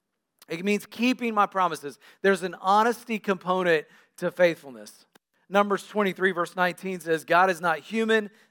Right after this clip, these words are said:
that he should lie, not a human being that he should change his mind.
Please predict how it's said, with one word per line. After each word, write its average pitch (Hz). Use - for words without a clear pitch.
that 160
he 156
should 139
lie, 156
not 160
a -
human 170
being 165
that 156
he 147
should 143
change 156
his 127
mind. 147